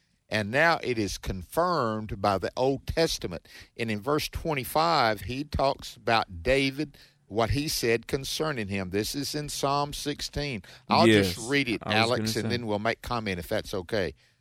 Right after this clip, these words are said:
Speaker 1: Uh,
Speaker 2: Sure.
Speaker 1: "I foresaw the Lord always before my face, for he is at my right hand that I may not be shaken. Therefore my heart rejoiced and my tongue was glad. Moreover, my flesh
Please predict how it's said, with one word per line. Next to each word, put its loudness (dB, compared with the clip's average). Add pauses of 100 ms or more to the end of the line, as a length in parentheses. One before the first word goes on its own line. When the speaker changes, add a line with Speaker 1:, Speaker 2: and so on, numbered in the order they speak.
(120)
Speaker 1:
Uh, 2
Speaker 2:
Sure. -4
Speaker 1:
"I 4
foresaw -2
the -4
Lord 2
always 2
before -4
my 0
face, -4 (240)
for 0
he -4 (140)
is 2
at 0
my -2
right 0
hand -2
that 0
I 2
may 0
not -4
be -4
shaken. -6 (400)
Therefore 2
my -2
heart 0
rejoiced -2
and -6
my -4
tongue -2
was -4
glad. 2 (320)
Moreover, 2
my 0
flesh 0